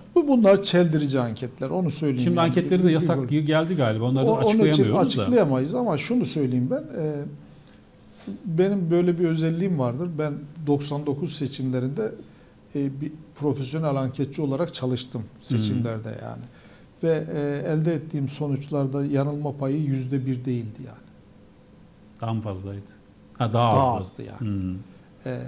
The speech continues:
Speaker 1: hatta
Speaker 2: Onun bir analitiği var ama, ç-, çalışma şekli var.
Speaker 1: Tabii,
Speaker 2: Yani
Speaker 1: tabii.
Speaker 2: dolayısıyla
Speaker 1: Yani, yani şöyle,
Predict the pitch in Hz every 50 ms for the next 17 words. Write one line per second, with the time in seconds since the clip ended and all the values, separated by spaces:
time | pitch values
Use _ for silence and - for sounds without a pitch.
0 | 127 123 117 123 147 135 156 180 180 170 151 156 165 180 175 170 - 190 190 139
1 | 104 98 95 92 92 98 - - - - - - 127 120 123 - 135 127 - 131
2 | 120 123 - 131 104 92 - 147 151 127 117 113 113 151 123 120 120 - - -
3 | - - - 127 127 131 135 139 - 185 190 180 160 135 - - - - - -
4 | - 311 208 160 151 156 156 151 - - 202 208 190 147 139 131 127